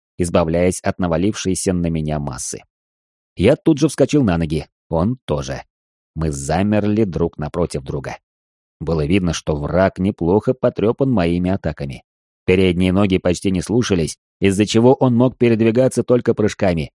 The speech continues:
Один глаз был выбит. Моя же жизнь была почти целой.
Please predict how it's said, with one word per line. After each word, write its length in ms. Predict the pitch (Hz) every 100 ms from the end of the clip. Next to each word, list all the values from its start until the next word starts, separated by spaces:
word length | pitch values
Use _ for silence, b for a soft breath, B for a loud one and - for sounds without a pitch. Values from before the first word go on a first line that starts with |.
| _ _
Один 400 | 87 80 127 131
глаз 400 | 85 80 104 107
был 240 | 73 90
выбит. 400 | 87 73 65 64 _ _ _ _
Моя 280 | 82 85 131
же 160 | 85 82
жизнь 420 | 73 87 78 78
была 260 | 76 95 127
почти 300 | 107 - 120
целой. 400 | 135 78 62